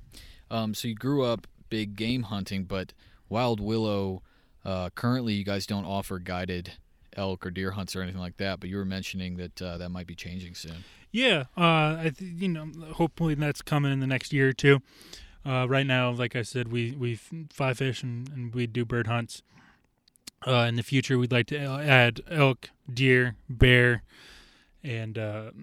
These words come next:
Speaker 2: hopefully eventually mountain lions. And that's, uh, in the next year or two,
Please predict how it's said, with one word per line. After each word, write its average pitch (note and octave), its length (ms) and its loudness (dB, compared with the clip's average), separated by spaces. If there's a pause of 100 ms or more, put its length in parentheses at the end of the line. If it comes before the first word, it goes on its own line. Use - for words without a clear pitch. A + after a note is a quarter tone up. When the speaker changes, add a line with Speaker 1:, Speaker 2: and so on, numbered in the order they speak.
Speaker 2:
hopefully B2 340 -4
eventually A2 340 -6
mountain A2+ 300 -8
lions. A2 420 -10 (200)
And B2+ 140 -8
that's, - 300 -12
uh, A2+ 260 -8 (200)
in C3 80 -8
the A#2+ 60 -6
next - 420 -12 (240)
year C3 280 2
or A#2+ 40 -4
two, C3+ 380 -4